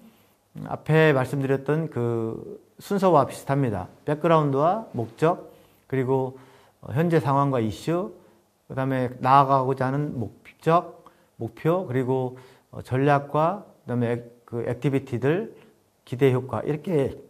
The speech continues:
음, 정리가 돼 있어서 여러분들이 제가 앞서 강의했던 내용들과,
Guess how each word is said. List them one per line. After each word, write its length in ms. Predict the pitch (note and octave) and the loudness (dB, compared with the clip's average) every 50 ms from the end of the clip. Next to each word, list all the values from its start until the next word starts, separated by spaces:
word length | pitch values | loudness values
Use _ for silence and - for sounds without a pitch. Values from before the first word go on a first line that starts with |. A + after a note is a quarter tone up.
| _ _ _ _ _ _ - | _ _ _ _ _ _ -10
음, 160 | A2+ A2 G2+ G2+ | -8 -8 -6 -4
정리가 640 | - B2 C#3 C#3+ C#3+ C#3 C3+ B2 - - - - | -2 0 2 2 4 4 2 0 -2 -8 -16 -10
돼 140 | - B2+ B2 | -6 -4 -4
있어서 420 | A#2 A#2+ B2+ A2+ A#2+ B2+ C3+ C3 | -2 -2 -4 -4 -2 -2 -2 -2
여러분들이 720 | A2+ A2 B2 B2+ B2 B2 A#2+ A2+ A2 B2+ D3+ F#3+ A#3 A#3+ - - - - - _ _ _ | -2 -2 -2 -2 -4 -4 -4 -4 -2 -2 -2 -2 -2 -4 -10 -16 -20 -20 -20 _ _ _
제가 440 | - A#2 A#2+ B2+ B2+ A#2+ A#2 A2 - - | -6 -2 0 0 2 2 0 -2 -4 -6
앞서 400 | - - - - - C3 C3 B2 | -8 -10 -8 -6 -4 -4 -4 -4
강의했던 540 | - - B2 A#2+ A#2+ A#2+ B2 B2 C3+ C3 A#2 | -6 -4 -2 0 0 0 0 -2 -4 -4 -4
내용들과, 880 | A2 A2 G#2+ G#2+ G#2+ A2 A2 G#2+ G#2 G2+ G2 F#2+ - C3+ F3+ G#3+ | -2 -4 -4 -4 -4 -6 -6 -6 -6 -8 -8 -6 -4 -4 -6 -6